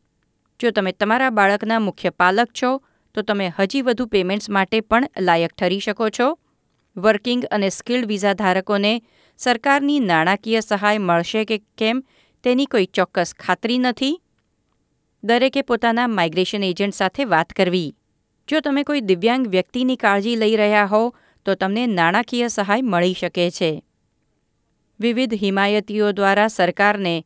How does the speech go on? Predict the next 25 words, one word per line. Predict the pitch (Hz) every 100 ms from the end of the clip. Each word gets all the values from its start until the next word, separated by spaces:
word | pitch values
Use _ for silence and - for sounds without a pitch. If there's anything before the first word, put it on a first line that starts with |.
| _ _ _ _
સહાયમાં | - 220 247 262 277
ફેરબદલ | 254 202 208 208 208 214
કરવાની | 208 190 190 208 233
ભલામણ | 185 196 208 226 262
કરવામાં | 247 180 175 175 160 -
આવી | 214 196
રહી | 247 240 247
છે, | 269 277 302 _ _ _
એટલે | 202 190 185
વિવિધ | 170 220 254 254 -
કેસને | 202 202 226 233
ધ્યાનમાં | 190 190 175 185 185
રાખી | 160 151 - 247 160 - _ _ _ -
વ્યક્તિગત | 185 214 - 277 247 247
રીતે | 202 175 214
પણ | 208 233
છૂટછાટ | 269 - 214 - - 226 254
મેળવી | 190 170 175
શકશો. | - 170 - 175 147 - _ _ _
એક | 202 180
સલાહ | 214 202 226
પ્રમાણે | 220 214 214 220
વધુ | 220 185 185
માહિતી | 175 175 208 226
માટે | 220 208 233